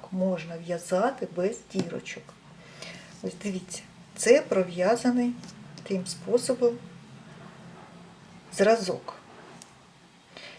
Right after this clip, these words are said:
Я завжди дивуюсь, як у людей приходять такі ідеї в голову. Казалось би, вже все придумане до нас. В'язання такий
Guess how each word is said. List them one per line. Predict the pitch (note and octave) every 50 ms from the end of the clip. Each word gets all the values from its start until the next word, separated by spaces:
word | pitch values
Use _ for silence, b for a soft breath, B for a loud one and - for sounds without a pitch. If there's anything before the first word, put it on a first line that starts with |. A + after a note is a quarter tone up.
| B B
Я | - G3+ G3+
завжди | G3+ - A3+ A#3 A3 G3+ F#3 G3 F#3 - - - - -
дивуюсь, | G3 - A3 G3 F#3 F#3 F3+ F3 - - - -
як | F#3+ F#3 - -
у | F#3+
людей | F3+ G3 - G3 F3+
приходять | - - - F#3 - - F#3 - F#3 F3 - -
такі | - F#3 - - F#3+ F3+ D3+ - - - - - - - - - - -
ідеї | F#3+ E3+ - - F#3+ G#3 A3+ A#3 A#3
в | A#3 G#3+
голову. | G#3+ A#3 A3+ A3+ A#3 A3+ A3+ - -
Казалось | - G#3 G3 G3+ F#3+ E3+ F3+ F3+ -
би, | - - -
вже | - - G3+ F#3 - B B B B B B B B -
все | - - - G#3
придумане | - - F#3 F#3 F3+ F3 F#3+ G#3 C4 C4 C4+ C4 B3 B3 A#3+ A#3+ A#3+ - -
до | - F#3+ F#3
нас. | F3 F#3+ G#3+ C4 C#4 - - - - - B B B B B B B B B B B B -
В'язання | F#3+ G3+ G#3+ G3+ G3 G#3 G3+ F#3 F3+ F3+ F3 -
такий | - - - - F#3+ E3+ - - -